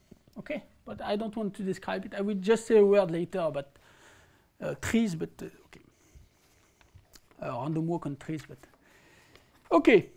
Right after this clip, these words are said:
So that's the first, uh, point. So second point. So I will define what is the edge reinforced random walk. So you will see that it's a type of, uh, Polia type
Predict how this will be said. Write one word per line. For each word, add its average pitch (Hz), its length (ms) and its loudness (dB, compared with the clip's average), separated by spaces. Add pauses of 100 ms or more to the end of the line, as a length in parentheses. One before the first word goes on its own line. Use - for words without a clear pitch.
(920)
So 302 240 4
that's 320 240 8
the 294 200 2
first, - 400 0
uh, 190 640 2
point. - 320 -12 (460)
So 185 140 -6
second 277 400 0
point. 339 400 0 (2250)
So 247 200 -2
I 269 140 2
will 294 200 2
define 269 440 2 (120)
what 220 240 0
is 226 140 2
the 208 340 4
edge 233 180 2
reinforced 214 440 -2
random 185 220 -2
walk. 330 280 -2 (360)
So 247 220 4
you 247 220 8
will 302 140 6
see 320 200 6
that 247 200 6
it's 247 200 2
a 247 60 2
type 254 360 4
of, 214 240 0
uh, 202 420 4 (2250)
Polia 285 440 6
type 262 340 4